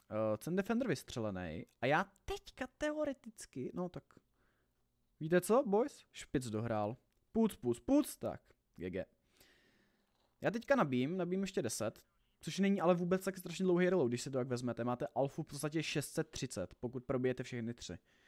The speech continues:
A třináct sekund na šest set alfu je prostě docela hodně dobrý reload. Takže vyřešili jsme tenhle ten flank, vyřešili jsme Zen Defendera. A mají tanky na druhé straně. Eh, tady bude problém vidět, tady bude přesně problém ta pene.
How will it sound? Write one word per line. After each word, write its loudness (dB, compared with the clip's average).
A 8
třináct 4
sekund 6
na 4
šest -4
set -2
alfu 4
je 0
prostě -6
docela 0
hodně 2
dobrý 0
reload. -2
Takže 4
vyřešili 2
jsme 2
tenhle 2
ten -4
flank, -4
vyřešili -4
jsme -2
Zen -4
Defendera. -2
A 2
mají -2
tanky -2
na 0
druhé -2
straně. -4
Eh, 4
tady 2
bude 4
problém 2
vidět, -2
tady 0
bude 4
přesně -4
problém 2
ta 0
pene. -2